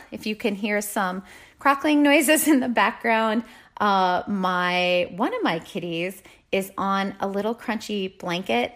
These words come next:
laying in the sun, sunning himself, and he is just rubbing all over the crunchy blanket, and he's too far away <laughs> for me to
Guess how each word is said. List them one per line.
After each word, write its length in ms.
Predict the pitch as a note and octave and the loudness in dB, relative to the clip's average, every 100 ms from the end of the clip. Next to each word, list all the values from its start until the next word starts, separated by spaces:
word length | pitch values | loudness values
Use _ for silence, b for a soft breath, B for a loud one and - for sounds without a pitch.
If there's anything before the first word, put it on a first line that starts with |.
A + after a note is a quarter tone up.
| - | -12
laying 360 | F3+ F#3 F#3+ G#3+ | -4 -2 0 -2
in 120 | F#3+ | -4
the 80 | E3+ | -6
sun, 500 | - E3+ E3 F#3 A#3+ - - | -6 -4 -4 -4 -8 -10 -18
sunning 500 | - G#3 F#3 G3 A#3+ | -2 0 2 0 0
himself, 520 | B3 A#3+ B3+ B3+ B3+ | -2 0 2 2 -2
and 180 | G3 G3+ | -6 -4
he 140 | F#3+ | -2
is 180 | F#3 F3 | -4 -4
just 220 | F#3 F3+ E3 | -6 -8 -4
rubbing 360 | F3+ F3 F#3 F3+ | -2 -2 -4 -4
all 240 | F3+ F3+ | -4 -2
over 220 | C4+ C#4+ | 0 0
the 80 | C#4 | -2
crunchy 380 | C#4 C4+ C4 C4 | -2 -4 -4 -4
blanket, 520 | B3 A#3+ B3 B3+ B3+ B B B | -2 -2 -2 -2 -4 B B B
and 100 | - | -6
he's 220 | G#3+ G3 - | -4 -4 -4
too 140 | C4 | -4
far 200 | C#4 C#4+ | 0 2
away 240 | D4 C#4 | 4 2
<laughs> 20 | C#4 | 0
for 280 | - - | -4 -12
me 300 | G4+ - F4 | -12 -4 -2
to 500 | E4 - - C4 C#4 | -2 -2 -2 0 -4